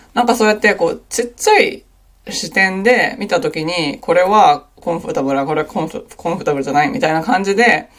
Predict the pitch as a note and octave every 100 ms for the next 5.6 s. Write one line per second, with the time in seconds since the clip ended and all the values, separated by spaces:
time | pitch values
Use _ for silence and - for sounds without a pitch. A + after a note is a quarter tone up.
0 | _ _ _ _ - G3+ G3+ G#3 G#3 _
1 | C4 A3+ C#3 - F#3 G3 E3+ F3 F#3+ F#3+
2 | E3 E3 F3 F3+ E3 D#3+ E3 F3+ E3+ E3
3 | D#3 D#3 D3+ D3+ - - - A3 C#4+ F4
4 | C#4 B3+ - G3 - A#3+ A#3 A#3+ F#3 D3+
5 | G3+ A3 F#3+ G3+ G3